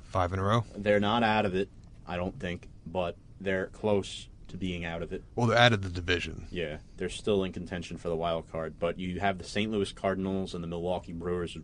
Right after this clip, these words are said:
Speaker 2: well. Um, and then in the West, you have the Dodgers,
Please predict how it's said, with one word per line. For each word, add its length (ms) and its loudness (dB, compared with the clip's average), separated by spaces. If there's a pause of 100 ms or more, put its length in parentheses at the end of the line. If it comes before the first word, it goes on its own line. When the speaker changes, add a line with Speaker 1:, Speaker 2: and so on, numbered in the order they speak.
Speaker 2:
well. 320 -2 (840)
Um, 480 -6
and 160 -2
then 100 4
in 60 2
the 120 2
West, 380 2
you 100 0
have 280 2
the 60 -8
Dodgers, 680 4